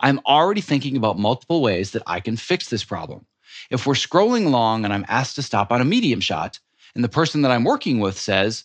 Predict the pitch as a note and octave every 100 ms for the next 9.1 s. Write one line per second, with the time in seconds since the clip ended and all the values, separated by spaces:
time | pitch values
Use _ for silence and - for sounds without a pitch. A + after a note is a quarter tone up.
0 | _ - - F#3+ A#3+ D4 - G3+ A#3+ A3+
1 | E3 D3 D3 B2+ - C#3+ D3 - B3 C4
2 | B3 G3 F#3+ E3+ D#3 A#2 A2+ C3 A#2+ A#2+
3 | C3 G2 G2 - A2 F3 F3 - - _
4 | _ _ _ - - A2+ B2+ C3 E3+ G3
5 | D#3+ C3 C3 B2 D3 A#3 G#2+ G2+ A2+ G#2+
6 | G2+ - D3 E3+ F#3+ F#3+ D#3+ D3+ G#2 E2
7 | - - C3 A#2+ B2 B2 A2+ A3+ - -
8 | _ _ _ _ - A#2+ G#2+ A#3 - C#3
9 | B2